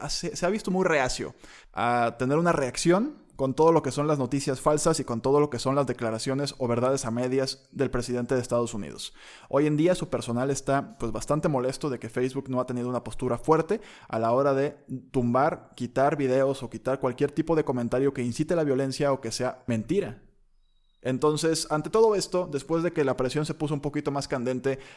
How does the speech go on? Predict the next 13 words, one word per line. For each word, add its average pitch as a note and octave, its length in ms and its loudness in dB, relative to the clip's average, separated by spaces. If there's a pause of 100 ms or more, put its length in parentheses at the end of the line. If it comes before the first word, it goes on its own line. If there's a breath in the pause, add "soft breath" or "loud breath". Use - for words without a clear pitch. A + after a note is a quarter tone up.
Mark C#3+ 240 0
Zuckerberg D#3+ 500 0
este B2+ 280 -2
fin C3+ 100 -2
de C3+ 80 0
semana B2 320 0
ya B2+ 300 2
sacó B2 380 0
un C#3+ 180 4
comunicado C#3+ 560 2
en B2 60 -4
el A#2 100 -6
cual C3+ 300 2